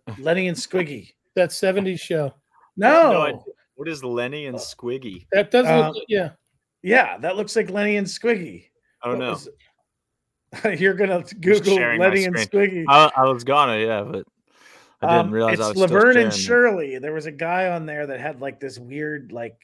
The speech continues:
Speaker 2: hair piece thing that came
Speaker 3: It was
Speaker 2: across
Speaker 3: Squiggy.
Speaker 2: his forehead.
Speaker 3: Yeah.
Speaker 2: Yeah.
Speaker 1: That's incredible. But that it is a good split face poster. I like the way this one looks. They, they match. They mesh well.
Speaker 2: I
Speaker 1: That's a
Speaker 2: think,
Speaker 1: good one.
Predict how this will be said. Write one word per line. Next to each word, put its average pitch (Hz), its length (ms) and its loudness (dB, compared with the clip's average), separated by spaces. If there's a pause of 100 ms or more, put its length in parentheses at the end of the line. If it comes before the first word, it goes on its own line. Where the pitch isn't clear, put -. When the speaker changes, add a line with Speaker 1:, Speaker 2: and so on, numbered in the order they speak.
(200)
Speaker 2:
hair 143 520 -10
piece - 560 -18 (200)
thing 98 380 -14
that - 160 -18
came 110 220 -12
Speaker 3:
It 190 40 -2
was 185 160 -6
Speaker 2:
across 240 220 2
Speaker 3:
Squiggy. 185 100 -8
Speaker 2:
his 143 160 -10
forehead. 82 240 -16 (400)
Speaker 3:
Yeah. 170 160 -6
Speaker 2:
Yeah. 95 180 -8 (120)
Speaker 1:
That's 107 220 -12
incredible. 107 760 -12 (640)
But 120 220 -4
that 117 240 -8
it 120 180 -6
is 123 520 -6 (180)
a 113 100 -8
good 113 400 -6
split - 440 -8
face 104 360 -10
poster. 98 480 -10
I 82 100 -10
like 110 300 -8
the 113 100 -8
way 107 180 -6
this 101 260 -10
one 98 160 -12
looks. 101 320 -10
They, 104 360 -6
they 139 300 -6
match. 127 600 -10
They 123 160 -8
mesh 113 460 -12
well. 67 320 -20 (600)
Speaker 2:
I 175 80 0
Speaker 1:
That's - 100 2
a 233 40 4
Speaker 2:
think, 107 120 -4
Speaker 1:
good 110 160 -2
one. 90 180 -12